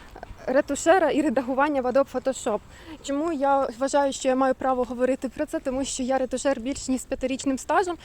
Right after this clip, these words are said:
Я є в групах,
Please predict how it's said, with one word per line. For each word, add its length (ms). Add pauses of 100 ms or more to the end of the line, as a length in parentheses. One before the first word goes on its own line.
(280)
Я 360
є 260
в 380 (640)
групах, 640